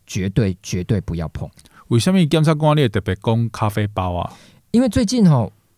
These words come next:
Speaker 1: 我们在侦办毒品咖啡包案件时哦，发现呢，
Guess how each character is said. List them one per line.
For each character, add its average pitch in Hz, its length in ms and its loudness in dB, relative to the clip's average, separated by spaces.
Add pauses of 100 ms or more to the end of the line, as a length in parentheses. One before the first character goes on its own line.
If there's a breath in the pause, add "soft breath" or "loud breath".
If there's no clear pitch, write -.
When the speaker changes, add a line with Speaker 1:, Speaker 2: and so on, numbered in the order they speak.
(120)
Speaker 1:
我 120 160 -2
们 120 160 2
在 156 160 2
侦 156 320 4
办 127 320 0
毒 120 220 -4
品 117 200 2
咖 107 160 -6
啡 110 160 -4
包 95 300 -6
案 110 180 0
件 98 180 -4
时 - 200 -10
哦， 78 160 -12
发 160 240 -2
现 143 240 0
呢， 95 240 -2